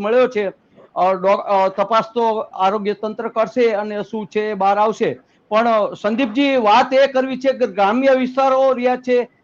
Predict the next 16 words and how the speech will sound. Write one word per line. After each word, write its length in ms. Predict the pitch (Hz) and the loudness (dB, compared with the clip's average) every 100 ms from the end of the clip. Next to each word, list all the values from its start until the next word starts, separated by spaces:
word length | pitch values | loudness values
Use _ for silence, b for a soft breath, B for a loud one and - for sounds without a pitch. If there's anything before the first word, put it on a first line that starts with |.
| _ | _
ત્યાં 300 | 240 262 226 | 2 4 4
આરોગ્ય 340 | 247 254 269 | 4 2 0
તંત્ર 360 | 262 262 262 269 | 0 -2 -2 -2
કેવી 320 | 262 247 285 | 0 0 0
રીતે 180 | 254 269 | 0 0
પહોંચી 380 | 254 247 254 262 | 0 -4 -4 -4
શકે, 300 | 254 254 262 | -2 0 0
કેવી 260 | 247 254 | 0 -2
રીતે 160 | 277 277 | 0 -2
પોતાની 400 | 240 262 262 247 | -2 -4 -4 -2
વાત 260 | 214 240 247 - _ _ _ | 2 2 0 -8 _ _ _
ત્યાં 280 | - 233 262 233 | -2 2 2 0
લઈ 240 | 226 214 | 0 0
જઈ 160 | 247 254 | 0 -2
શકે, 340 | 247 240 262 | -2 -2 -2
ત્યાં 560 | 262 220 240 277 226 - | -2 0 2 4 2 -2